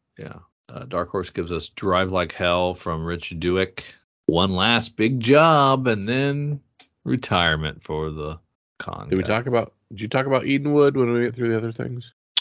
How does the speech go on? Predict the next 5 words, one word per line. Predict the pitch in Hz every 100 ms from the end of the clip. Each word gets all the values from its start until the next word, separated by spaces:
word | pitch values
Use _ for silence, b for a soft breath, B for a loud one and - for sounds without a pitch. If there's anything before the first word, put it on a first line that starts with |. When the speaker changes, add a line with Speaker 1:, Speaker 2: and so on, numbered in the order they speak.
| - _ -
Speaker 1:
Um, | 147 165 175 180 156 - _
Speaker 2:
Tony | - 90 85
S. | 82 -
Daniels. | 82 80 80 80 90 - - _ _
Speaker 1:
uh, | 120 123